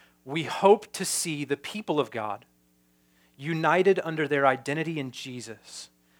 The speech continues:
making disciples of their neighbors by building relationships, exposing them to the Christian community, and sharing the gospel with them in word and in deed." Now here's the thing. So we,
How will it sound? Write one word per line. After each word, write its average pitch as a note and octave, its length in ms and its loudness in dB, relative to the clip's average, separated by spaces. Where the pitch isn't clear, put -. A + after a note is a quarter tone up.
making D#3 420 2
disciples D#3 560 0
of C3+ 100 -8
their C3 140 0
neighbors A#2+ 600 -8
by B2+ 140 0
building D#3+ 440 0
relationships, B2+ 920 -4
exposing E3 720 -2
them E3 140 -4
to D#3 100 -10
the C#3+ 80 -8
Christian C3 380 -10
community, A#2 580 -12
and A#2+ 160 -12
sharing D#3 480 0
the C#3+ 60 -4
gospel B2 460 -2
with A2 180 -12
them G#2+ 200 -12
in A2+ 220 -8
word B2 480 -4
and A2+ 140 -10
in G#2+ 140 -10
deed." G#2+ 380 -20
Now C3+ 60 -6
here's D#3 160 -2
the D3+ 60 -14
thing. B2 320 -8
So - 160 -4
we, E3 160 0